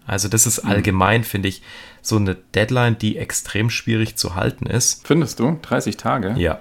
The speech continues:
Speaker 1: für einen Konzern
Speaker 2: Warum?
Speaker 1: auf jeden Fall. Ja, weil
Speaker 2: Warum? Gerade für einen Konzern finde ich's überhaupt nicht.
Speaker 1: Echt?
Speaker 2: Weil D S G V O beinhaltet auch zum Beispiel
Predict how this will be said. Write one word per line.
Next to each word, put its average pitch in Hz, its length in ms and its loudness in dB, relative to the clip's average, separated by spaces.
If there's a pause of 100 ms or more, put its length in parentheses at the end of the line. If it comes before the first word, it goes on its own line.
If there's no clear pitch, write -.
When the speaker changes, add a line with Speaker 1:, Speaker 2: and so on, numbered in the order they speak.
(120)
Speaker 1:
für - 120 -4
einen 104 100 4
Konzern 95 380 2
Speaker 2:
Warum? 98 120 2
Speaker 1:
auf 90 140 -6
jeden 85 220 -4
Fall. 87 320 -8 (200)
Ja, 76 220 -6
weil 85 160 -2
Speaker 2:
Warum? 101 380 0 (260)
Gerade 110 260 2
für - 100 -2
einen 160 100 0
Konzern 143 560 0 (540)
finde 101 140 2
ich's 87 120 -6
überhaupt 90 380 0
nicht. 87 200 -4
Speaker 1:
Echt? 117 320 4
Speaker 2:
Weil 160 560 2 (640)
D 104 160 2
S 104 160 0
G 107 140 0
V 92 200 0
O 104 140 0
beinhaltet 101 720 0
auch 101 240 4 (260)
zum 147 300 2
Beispiel 120 560 0